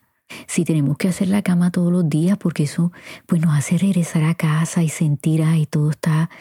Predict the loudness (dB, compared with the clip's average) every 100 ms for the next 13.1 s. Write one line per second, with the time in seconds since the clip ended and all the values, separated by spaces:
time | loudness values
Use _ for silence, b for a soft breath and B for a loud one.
0 | B B B -4 0 0 0 0 0 0
1 | 0 0 -2 -2 -2 0 0 2 0 0
2 | 0 0 -2 -2 -2 0 -2 2 2 2
3 | 0 -2 -6 _ B B B B B B
4 | B B -2 -2 0 0 2 2 2 0
5 | 0 -2 0 -2 0 0 0 0 -2 -2
6 | -2 0 0 0 0 0 0 0 2 2
7 | 0 -2 -4 -4 0 2 0 -2 -2 0
8 | 0 2 0 0 -2 -2 B B B B
9 | B -2 0 0 0 0 0 0 0 -2
10 | 0 -2 0 -4 -2 0 0 0 2 2
11 | 2 2 2 2 0 0 0 0 2 2
12 | 2 2 2 0 0 0 -2 0 -2 0
13 | -4